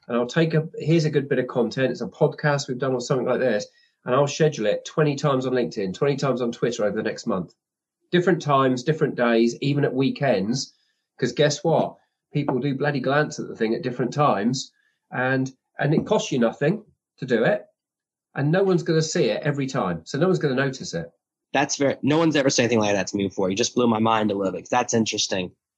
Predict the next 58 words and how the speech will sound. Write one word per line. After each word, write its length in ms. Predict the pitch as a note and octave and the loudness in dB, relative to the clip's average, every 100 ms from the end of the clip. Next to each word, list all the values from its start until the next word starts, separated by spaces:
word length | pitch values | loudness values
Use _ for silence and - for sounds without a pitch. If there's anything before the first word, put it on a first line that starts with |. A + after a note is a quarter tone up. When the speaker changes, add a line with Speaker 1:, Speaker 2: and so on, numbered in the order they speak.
| _ _ A#2+ | _ _ -2
Speaker 2:
'Cause 80 | |
everything 360 | D3+ E3 F3+ D#3+ | 0 2 2 0
I 180 | A2 C3+ | 2 2
always 220 | B2 A2 | 2 0
see 160 | - G#2+ | 0 -2
is, 120 | G2+ | 0
Jonathan, 560 | - A#2+ A#2 B2 A#2 - _ _ - | 0 0 0 0 0 -2 _ _ -2
this 140 | C#3 | -2
is 40 | B2+ | 0
why 180 | A#2 | -2
I 20 | G#2+ | 0
hate 220 | A#2 - | -2 -4
social 240 | G#2 - | -6 -4
media. 180 | G#2+ F#2+ | -4 -4
It's 80 | F#2+ | -8
like, 140 | G2 - | -6 -2
I 540 | A#2 B2 A#2+ A#2 - - | 0 2 2 2 0 -6
have 180 | - A2+ | -4 -2
to 80 | A#2 | -2
come 260 | - G#2+ | -2 2
up 140 | G#2+ G2+ | 2 2
with, 180 | G#2 - | 0 2
like, 220 | - - - - - - | 0 -2 -20 -20 -12 0
forty 300 | A#2+ A#2+ A#2 | 2 4 2
pieces 300 | A#2+ A2 G#2+ | 0 -2 -2
of 60 | |
content 400 | G#2+ G#2+ G#2+ A2 | 0 0 2 -2
a 60 | G2 | 0
day. 360 | G#2+ G#2+ G#2 - - - - | 2 4 2 -2 -16 -10 -2
I 60 | |
have 80 | A#2+ | -2
to 80 | A#2 | 2
put 100 | A#2+ | 0
out 220 | G#2 - | 0 -2
dozens 420 | C3 A#2+ B2 G#2+ | -2 0 -2 0
of 180 | A2+ G2+ | 0 0
content. 360 | G#2 G2+ A2 G2+ | -2 0 0 -2
I 60 | |
can 120 | G#2 | -2
never 220 | G#2+ B2 A#2+ | -2 0 0
reuse 360 | A2+ A2 G#2 | 0 0 -2
content. 320 | - G#2+ A2 | -2 0 0
Like, 200 | A#2+ A2+ - - - - _ _ | 0 -2 -6 -20 -20 -20 _ _
I 140 | B2+ D#3 | -2 -2
have, 380 | D#3 C3+ B2 - | 0 0 -2 -2
'cause 80 | B2+ | -2
I've 160 | B2+ | 0
done 140 | C3+ B2 | 0 2
a 40 | |
daily 360 | A#2 B2+ B2+ A#2 | 2 2 2 2
video 420 | A#2+ A#2+ G#2+ F#2 | 0 2 2 0
for 160 | A#2 | -2
one 80 | A2 | -2
of 60 | G#2+ | 0
my 80 | G#2 | -2
social 320 | A#2 G#2+ A#2 | -2 -2 -2
media 160 | G#2+ | -2
channels 240 | A2 F#2+ | -4 -6